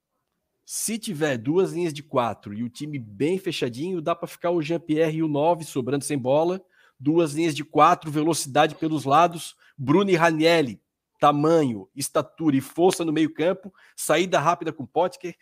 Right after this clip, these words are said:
saída rápida com Copete. Linha de quatro atrás, linha de quatro no meio.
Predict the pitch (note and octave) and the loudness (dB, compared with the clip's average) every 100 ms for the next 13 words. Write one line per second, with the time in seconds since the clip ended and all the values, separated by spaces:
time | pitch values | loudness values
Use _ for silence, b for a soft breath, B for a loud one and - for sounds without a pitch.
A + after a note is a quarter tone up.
0 | b - - C3+ G3 G3 D3 B2+ D#3+ D3+ | b -10 -4 -2 -2 -4 -2 0 -2 -2
1 | C3+ C#3+ C#3 B2 D#3 F#3+ - - b b | -10 -10 -12 -8 -4 -6 -8 -20 b b
2 | C#3+ F#3+ G#3 D#3 - E3 D#3+ D#3 D3+ D#3+ | -8 0 -2 -2 -2 0 0 -6 -2 0
3 | G#3+ A3 - - _ _ E3+ G3+ G3 D#3+ | 0 -4 -12 -16 _ _ -8 -4 -4 -4
4 | - F3+ F3+ E3 C3+ D3+ G3+ A3+ | -2 -2 -2 -4 -2 0 -2 -4